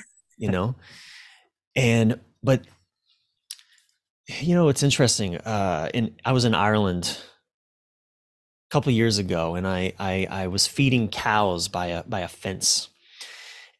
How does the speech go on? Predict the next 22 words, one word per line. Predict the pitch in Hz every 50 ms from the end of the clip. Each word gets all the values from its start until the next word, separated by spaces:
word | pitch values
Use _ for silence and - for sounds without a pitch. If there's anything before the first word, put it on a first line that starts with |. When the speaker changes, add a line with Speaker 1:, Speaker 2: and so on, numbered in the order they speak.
| _ -
Speaker 1:
and | 110 110 104
I | 104 101
grabbed | 98 110 113 113 120 123 117 110
some | - - 110 101 101 98 101
nettles, | 104 104 98 95 82 73 - - - - - - - - _ _
which | - 101 - -
are, | 101 95
like, | 98 92 -
these | 98 92 90
little | 107 101 98 95
spiny, | - - - - - - - 110 113 113 113 113 110 104 101 98 98
Speaker 2:
Yeah. | 101 101 101 95 87 - - _ _ _ _ _ -
Speaker 1:
you | 120 98
know, | 92 85 80
they, | 90 104 101 104
they, | - 110 104 101 101 98 92 90 82
they, | - 101
they | 98 87 87 - 110 101
burn | 92 104 135 143 156 151 135 117
after | 98 90 - - 104 90
a | -
second. | - - - - - - - -